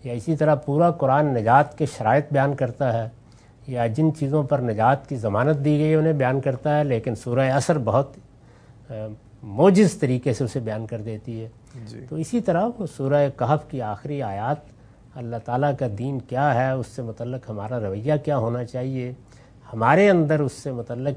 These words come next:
Speaker 1: किन चीज़ों को नशो नुमा देने की ज़रूरत है, उसे बयान करती हैं।
Speaker 2: हम्म।
Speaker 1: तो उसमें जो एक बुनियादी बात हुजूर ने फरमाई कि सच्चा साहिब ईमान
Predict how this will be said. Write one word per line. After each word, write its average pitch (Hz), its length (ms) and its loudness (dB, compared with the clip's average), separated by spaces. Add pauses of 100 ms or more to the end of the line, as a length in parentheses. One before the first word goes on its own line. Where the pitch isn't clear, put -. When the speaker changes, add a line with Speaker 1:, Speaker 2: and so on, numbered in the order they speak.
(140)
Speaker 1:
किन 196 200 2
चीज़ों 147 340 -2
को 139 140 -6
नशो 123 340 -4
नुमा 131 240 4
देने 160 320 2
की 147 120 -4
ज़रूरत 143 240 -6
है, 226 40 4
उसे 214 180 2
बयान 170 240 4
करती 110 320 -2
हैं। 95 220 -14
Speaker 2:
हम्म। 117 160 -12 (540)
Speaker 1:
तो 160 80 -14
उसमें 156 800 2
जो 120 360 -6 (340)
एक 113 220 -10
बुनियादी 139 440 4
बात 123 280 4
हुजूर 120 320 -4
ने 135 100 2
फरमाई 120 380 -2
कि 175 140 -4
सच्चा 190 680 0
साहिब 143 420 0
ईमान 123 520 4